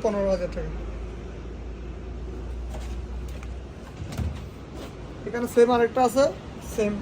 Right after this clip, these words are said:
কোয়ালিটি, দুইটা, কেউ যদি দুইটা নিতে চান সেক্ষেত্রে দুইটাই নেওয়া যাবে। আর এখানে একটা ছয় কেজি আছে,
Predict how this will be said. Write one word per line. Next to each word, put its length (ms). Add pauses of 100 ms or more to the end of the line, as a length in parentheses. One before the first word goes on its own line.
(720)
কোয়ালিটি, 420 (320)
দুইটা, 180 (460)
কেউ 200
যদি 160
দুইটা 240
নিতে 200
চান 180
সেক্ষেত্রে 360
দুইটাই 260
নেওয়া 200
যাবে। 160 (1500)
আর 160
এখানে 200
একটা 180
ছয় 200
কেজি 140 (100)
আছে, 160